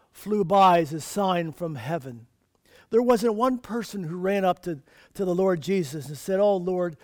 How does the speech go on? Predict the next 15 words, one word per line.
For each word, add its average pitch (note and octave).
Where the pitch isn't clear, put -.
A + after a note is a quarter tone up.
thank B3+
you G#3+
so A#3
much G#3+
for G3+
making F#3+
a F3
difference E3
in F3
my E3+
life." D#3
There G3+
was G#3
absolute G3
forsakenness. C3+